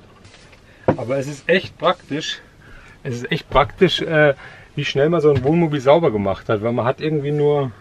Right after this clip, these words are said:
gefühlte vier Quadratmeter Bodenfläche, die man <laughs> durchkehren muss.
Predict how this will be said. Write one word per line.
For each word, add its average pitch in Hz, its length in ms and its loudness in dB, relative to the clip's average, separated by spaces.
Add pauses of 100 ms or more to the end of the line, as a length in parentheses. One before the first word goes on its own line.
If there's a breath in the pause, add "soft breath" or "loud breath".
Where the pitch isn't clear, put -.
(240 loud breath)
gefühlte 147 500 -2
vier 151 200 0
Quadratmeter 135 720 2
Bodenfläche, 120 600 -2
die - 160 -4
man 151 100 4
<laughs> - 80 -4
durchkehren 170 540 4
muss. 175 300 0